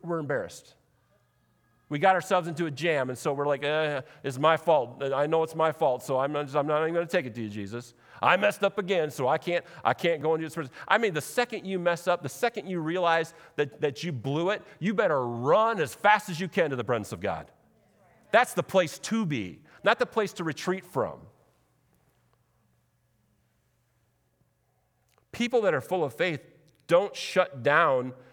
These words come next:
in their darkest hour. They open up and come boldly into his presence.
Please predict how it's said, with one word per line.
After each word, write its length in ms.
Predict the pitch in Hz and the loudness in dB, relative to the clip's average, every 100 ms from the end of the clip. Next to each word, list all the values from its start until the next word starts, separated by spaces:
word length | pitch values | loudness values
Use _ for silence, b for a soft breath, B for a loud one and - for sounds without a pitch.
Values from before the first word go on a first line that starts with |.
| B B | B B
in 140 | 131 143 | -4 0
their 140 | 135 | 0
darkest 480 | 120 139 127 131 - | 2 0 0 -8 -2
hour. 480 | 127 135 131 110 104 B B | 2 4 4 2 -2 B B
They 160 | 110 127 - - | -2 -2 -2 -4
open 460 | 165 143 135 117 113 b b - | -2 -2 -6 -6 -10 b b -2
up 260 | 135 110 - - _ - | 0 0 -8 -20 _ -8
and 180 | 107 - | -8 -4
come 240 | 131 110 | -4 -2
boldly 580 | 90 117 120 92 90 90 | -2 -2 -2 -6 -10 -10
into 220 | 98 95 98 | -10 -8 -10
his 160 | 92 | -10
presence. 580 | - 95 87 62 - | -4 -4 -6 -14 -18